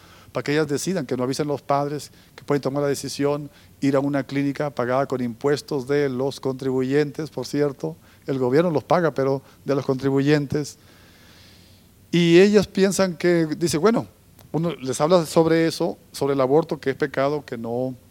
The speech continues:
que, que ellas, eh, van a matar al bebecito, que, que no". Y dicen, ellas dicen, "Bueno, yo no lo voy a matar, yo nada más no está formado, voy a dejar el trabajo al médico".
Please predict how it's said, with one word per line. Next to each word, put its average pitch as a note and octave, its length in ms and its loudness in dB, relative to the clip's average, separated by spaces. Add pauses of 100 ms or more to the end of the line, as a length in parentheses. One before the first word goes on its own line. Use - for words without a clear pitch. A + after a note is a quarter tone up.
(140)
que, A2+ 240 -10
que A#2 200 -8
ellas, B2 320 -6 (460)
eh, A#2 420 -2
van A#2+ 160 0
a C#3 40 0
matar B2+ 280 -2
al C3+ 80 0
bebecito, B2+ 580 -4
que, B2+ 320 -12
que A2 140 -10
no". A#2 180 -10 (760)
Y D3+ 80 -4
dicen, D#3 500 -2 (160)
ellas E3+ 200 4
dicen, D3+ 280 -2
"Bueno, F#3 280 2
yo D#3+ 140 2
no G3+ 60 2
lo F#3 40 4
voy F#3 120 4
a F#3 60 4
matar, D#3+ 540 -2
yo D3 200 0
nada E3+ 220 -2
más E3 500 -6 (360)
no C#3+ 140 -6
está F3 160 0
formado, D#3+ 580 0
voy C#3+ 140 2
a D#3 60 6
dejar C#3 200 0
el C#3+ 80 -2
trabajo C3+ 380 2
al C#3 80 0
médico". D3+ 420 -4